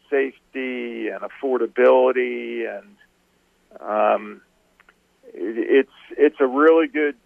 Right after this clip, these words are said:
it's a really good match. The, the U S is, is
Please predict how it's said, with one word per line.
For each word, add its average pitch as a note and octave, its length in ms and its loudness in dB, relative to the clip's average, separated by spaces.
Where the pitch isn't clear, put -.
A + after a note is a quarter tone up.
it's C3+ 180 -6
a D3 60 -6
really D3 420 -4
good C3+ 280 -4
match. B2 440 -4
The, A2+ 280 -18
the A#2+ 160 -14
U B2 280 0
S A#2+ 140 0
is, A#2+ 140 -8
is A2+ 100 -6